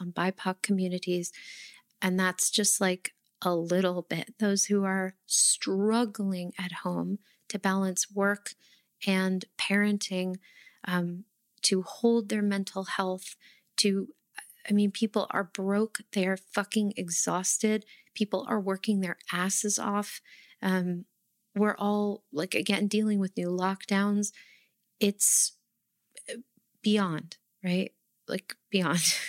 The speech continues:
Um, we, we have to, justice really tells us this. You have to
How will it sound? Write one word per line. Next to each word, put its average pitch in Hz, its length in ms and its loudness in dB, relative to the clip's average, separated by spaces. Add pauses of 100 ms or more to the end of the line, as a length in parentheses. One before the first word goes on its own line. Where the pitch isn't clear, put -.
(460)
Um, 190 440 0 (320)
we, 208 200 4 (320)
we 202 260 2
have 214 460 0 (200)
to, 180 460 2 (600)
justice - 580 0
really 196 360 0 (180)
tells 247 320 0
us - 160 -2
this. - 320 -4
You 214 120 -2
have 214 240 0
to 220 200 2